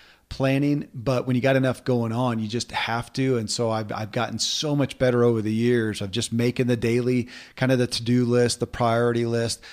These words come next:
doing what Lynn said and looking at my calendar the night before, because there's nothing that jeopardizes my peace on a given day than getting up and not, and, and realizing there's something that I had scheduled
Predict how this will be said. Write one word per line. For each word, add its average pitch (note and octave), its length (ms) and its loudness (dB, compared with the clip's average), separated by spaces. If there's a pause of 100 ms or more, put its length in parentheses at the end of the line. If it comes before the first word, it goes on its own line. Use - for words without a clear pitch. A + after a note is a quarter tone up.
(160)
doing C3 320 2
what B2 160 -2
Lynn B2+ 320 -2
said A2 360 -4
and A2+ 100 -4
looking B2 300 -2
at - 60 -4
my G2+ 140 -8
calendar B2 500 -4
the G#2 120 -6
night A2+ 300 -4
before, B2 640 -2 (300)
because B2+ 280 -2
there's A#2 240 -2
nothing C3 880 -4
that A2 300 -6
jeopardizes B2 1120 0 (460)
my B2+ 180 -2
peace C3 640 0
on A#2 140 -4
a A2 60 -4
given B2+ 280 0
day G#2+ 380 0 (340)
than A2+ 160 -4
getting C3 340 2
up A#2 380 -2 (200)
and G#2+ 380 -6 (140)
not, B2+ 360 -4 (200)
and, C#3 300 0
and C3+ 180 2
realizing C3+ 420 4
there's A2 200 -2
something B2 300 -2
that A2+ 80 -2
I G#2 40 -2
had G#2 180 -4
scheduled G2 640 -4